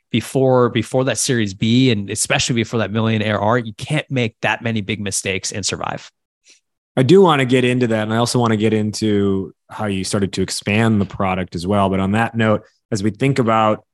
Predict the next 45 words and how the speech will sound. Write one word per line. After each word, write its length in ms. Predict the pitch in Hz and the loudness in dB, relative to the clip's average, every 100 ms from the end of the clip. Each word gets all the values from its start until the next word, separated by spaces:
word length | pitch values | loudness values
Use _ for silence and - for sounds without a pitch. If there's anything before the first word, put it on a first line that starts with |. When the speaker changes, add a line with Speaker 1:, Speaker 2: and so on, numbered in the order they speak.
| _ - | _ -4
Speaker 2:
product 440 | 123 117 107 - | 0 0 -2 -6
here, 500 | - 107 104 98 - - | -6 -2 0 -2 -6 -8
uh, 240 | 104 101 | -6 -2
and 180 | 123 135 123 | 0 0 2
everyone 340 | 131 131 117 | 2 4 2
listening, 500 | 113 123 - 113 101 | 0 -2 -4 -6 -4
I 60 | 101 | -4
want 220 | 107 107 | -2 -2
you 80 | 107 | -2
to 100 | 101 | -2
just 160 | 107 | -4
take 160 | 117 104 | -4 -4
a 220 | 98 98 _ _ 117 | -4 -6 _ _ 0
moment 400 | 131 151 165 - | 2 4 2 0
to 80 | 127 | -2
reflect 520 | 117 - 120 120 120 | -2 0 -2 0 -2
on 300 | 107 104 98 | 0 -2 0
what 260 | 113 156 | 0 0
are 120 | 135 123 | 0 0
you 540 | 117 131 135 123 - _ - | 2 2 2 0 -6 _ -6
doing 300 | 117 113 107 | -4 -2 -2
with 240 | 101 98 | -4 -6
your 280 | 95 123 160 | -4 0 0
product 560 | - 87 73 80 - - _ _ - | -2 -14 -14 -16 -16 -20 _ _ -4
and 220 | 107 101 | -2 0
how 320 | 95 - 135 147 | -2 2 4 6
are 80 | |
you 160 | 139 127 | 6 4
building 360 | 98 110 101 87 | 2 0 0 -4
it? 120 | 85 | -8
How 160 | 82 110 | -4 0
are 80 | |
you 140 | 113 104 | 2 2
building 260 | 107 104 | 2 2
it 100 | 104 | 0
from 180 | 101 101 | -4 -6
day 180 | 95 98 | -2 -2
one 320 | 92 98 123 | 0 0 0
and 80 | 120 | -2
how 160 | 98 104 | -2 -2
are 80 | 101 | 0
you 100 | 95 | -2
scaling 480 | - 101 98 95 | -4 -4 -2 -2
it 120 | 92 - | -6 -4
up? 280 | 98 - | -6 -6